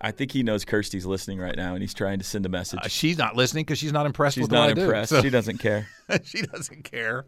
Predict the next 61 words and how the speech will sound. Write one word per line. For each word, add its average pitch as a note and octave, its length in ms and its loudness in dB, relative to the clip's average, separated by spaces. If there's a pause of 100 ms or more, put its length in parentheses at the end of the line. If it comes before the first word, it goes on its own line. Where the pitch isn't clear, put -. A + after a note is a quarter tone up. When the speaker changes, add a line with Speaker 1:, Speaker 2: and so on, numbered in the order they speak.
Speaker 1:
She - 260 -6
doesn't G#2+ 420 0
Speaker 2:
My D#3 100 8
Speaker 1:
care. - 100 6
Speaker 2:
staff D3+ 360 4
that C3 100 -2
are C3 180 2
listening, D3 480 -6 (240)
you B2 140 -12
know, B2 40 -4
Neely, C3+ 300 4
who's B2 160 2
always B2 220 4
late A#2 240 0
because A#2+ 240 -4
she's A2+ 120 -4
reading A2+ 240 -2
books, A#2+ 280 -2 (240)
she'll D3+ 200 -2
Speaker 1:
Where G3 140 6
Speaker 2:
tell, A#3+ 60 2
Speaker 1:
do B3+ 60 2
you, A3+ 100 2
Speaker 2:
she'll - 120 -2
Speaker 1:
where A#3 100 4
do C4 40 2
Speaker 2:
tell C4 60 2
Speaker 1:
you A#3+ 60 2
Speaker 2:
Kirsty. - 180 -4
Speaker 1:
film F3+ 180 2
these, A2 300 0
uh, G2 220 0 (260)
McIntyre G#2 500 -4
Speaker 2:
So E3+ 140 6
we E3 80 6
go F3 100 8
to F3+ 80 4
the D#3 60 2
Speaker 1:
law C3+ 60 4
Speaker 2:
law D3+ 80 4
Speaker 1:
things? G3+ 100 0
Speaker 2:
school G2 420 -6
right C3 240 -4
there. B2 160 2
Speaker 1:
O D#3+ 120 10
U F3 80 4
Speaker 2:
And E3 100 4
Speaker 1:
Law D#3+ 160 8
Speaker 2:
it, E3+ 60 2
Speaker 1:
School? G3 240 2
Speaker 2:
yeah, G#3 140 4
O - 120 2
U E3+ 120 0
Law D3 180 4
School, C#3+ 320 -2
and A#2+ 200 -4
O C3 140 4
U D3 240 2
brings C3 280 -2
out A#2+ 200 0
their, A#2 160 -2